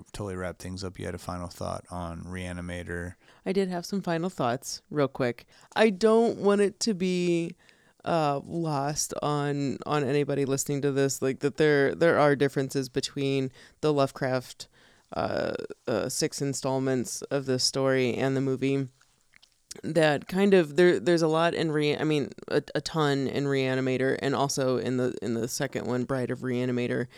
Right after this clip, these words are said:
Speaker 2: has a little bit from the original Lovecraft stories too. My biggest thing that I, I wanna say, the biggest difference between the Lovecraft stories and this film is that in Lovecraft, Herbert West is, he turns into a murderer.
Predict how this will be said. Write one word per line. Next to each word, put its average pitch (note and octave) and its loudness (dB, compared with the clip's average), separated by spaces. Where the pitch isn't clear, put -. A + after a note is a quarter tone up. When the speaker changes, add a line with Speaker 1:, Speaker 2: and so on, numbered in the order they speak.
Speaker 2:
has D#3 0
a C#3+ 2
little C3+ 0
bit C3 0
from C3+ -6
the A#2+ 0
original B2+ -2
Lovecraft B2+ -4
stories A#2 -2
too. B2 -2
My F3 0
biggest F3+ 2
thing E3 2
that D#3 4
I, D3+ 6
I D3 2
wanna D3 4
say, C#3+ 2
the C#3+ 4
biggest C3+ 0
difference C3 -2
between C3+ -4
the D3+ 0
Lovecraft C3+ 0
stories B2+ 0
and C3 -2
this B2 -2
film C3 -2
is C3 -4
that B2 0
in E3+ 6
Lovecraft, F3 0
Herbert G3 0
West D3+ 6
is, C3+ 2
he E3+ 0
turns D#3 2
into C3+ 2
a A#2+ -2
murderer. E2+ 0